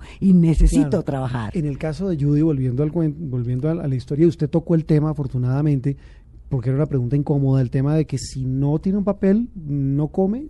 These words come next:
Speaker 2: no, está bien.
Speaker 1: Bueno, afortunadamente
Speaker 2: Pero,
Speaker 1: yo sí, pero
Speaker 2: claro.
Speaker 1: tengo dos hijas, tengo que me cuiden y tengo, en
Speaker 2: Exacto,
Speaker 1: fin.
Speaker 2: pero, pe-, pero la, la pregunta va un poco más dirigida a esto, Judy,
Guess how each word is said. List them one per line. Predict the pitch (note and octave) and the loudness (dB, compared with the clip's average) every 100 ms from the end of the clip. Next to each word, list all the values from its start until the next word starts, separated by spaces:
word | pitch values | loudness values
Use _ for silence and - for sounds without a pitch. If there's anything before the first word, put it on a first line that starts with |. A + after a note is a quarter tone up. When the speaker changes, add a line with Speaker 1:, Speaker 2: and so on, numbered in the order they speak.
| F3 | -6
Speaker 2:
no, | - G#3+ | -2 0
está | F#3 E3+ | 0 0
bien. | G#3 A3+ C#3 | 4 4 4
Speaker 1:
Bueno, | F#3+ B3+ | 4 2
afortunadamente | - - D#3+ G3+ D#3+ | 0 0 4 4 4
Speaker 2:
Pero, | F3+ | 2
Speaker 1:
yo | F3+ | 0
sí, | B3+ C4 F#3+ | 0 0 0
pero | C3+ | 2
Speaker 2:
claro. | G3 D#3+ | 4 4
Speaker 1:
tengo | C3 D3+ | 2 0
dos | D#3 C#3 | 0 0
hijas, | G3+ G#3+ D3+ | 2 4 2
tengo | D3+ D3+ D3 | 0 -4 -4
que | C#3 | -4
me | C3+ | -6
cuiden | - D#3 G3+ A#3 D3 | -6 0 2 2 2
y | C#3 | -4
tengo, | C#3 | -2
en | |
Speaker 2:
Exacto, | D3 D3 - | 0 0 4
Speaker 1:
fin. | F3 | 4
Speaker 2:
pero, | D3 D3 - - | 4 0 -4 -2
pe-, | F3+ | -2
pero | - D3 | 0 0
la, | D3 - D3 D3+ | 0 0 -2 -2
la | C#3+ | -4
pregunta | C#3+ C3 C#3 | -2 -4 -4
va | D#3 | -4
un | |
poco | D3 D#3 | -4 -4
más | D#3+ D#3 | -4 -2
dirigida | D#3 A#2 B2+ C3+ | -2 -2 -2 -2
a | |
esto, | C3+ A#2+ A#2+ | -2 -4 -6
Judy, | A#2+ A#2 | -6 -6